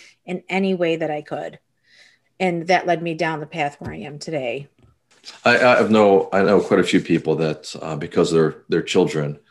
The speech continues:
Speaker 2: uh, because of the treatments that they, that their children needed, that's what put them on this, this new path.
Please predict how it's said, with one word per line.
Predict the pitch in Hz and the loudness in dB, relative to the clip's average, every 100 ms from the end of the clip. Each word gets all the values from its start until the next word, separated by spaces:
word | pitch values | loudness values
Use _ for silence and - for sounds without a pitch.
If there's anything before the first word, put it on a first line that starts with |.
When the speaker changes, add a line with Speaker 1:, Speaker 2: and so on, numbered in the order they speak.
| _ _ _ | _ _ _
Speaker 2:
uh, | 78 | -8
because | 76 - 85 | -6 -2 -2
of | 73 | 0
the | |
treatments | 78 - 98 85 78 - - - - - _ _ _ - | -4 0 0 0 -2 -2 -6 -12 -20 -20 _ _ _ -8
that | 85 87 85 | 0 2 2
they, | 85 85 | 2 4
that | - 90 82 | 4 2 2
their | 82 | 2
children | - 101 80 80 | 2 2 2 0
needed, | 92 92 76 71 - | 4 4 2 -2 -2
that's | 85 80 - | -2 -2 -4
what | - | -6
put | - - | -4 -4
them | 82 78 69 | -2 -4 -6
on | 82 | -6
this, | 80 80 - | -4 -4 -6
this | 80 - | -8 -8
new | 80 | -10
path. | 76 - - - - | -10 -10 -12 -12 -20